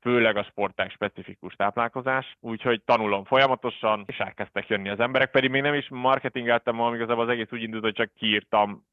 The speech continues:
egy posztba, hogy ez is van, elkezdtem ezzel foglalkozni, akit érdekel, az jelentke-, a-, az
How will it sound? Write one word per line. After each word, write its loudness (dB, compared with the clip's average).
egy -2
posztba, 0
hogy 2
ez 2
is -4
van, 2
elkezdtem -2
ezzel -4
foglalkozni, 2
akit -6
érdekel, -2
az -8
jelentke-, 0
a-, 2
az -6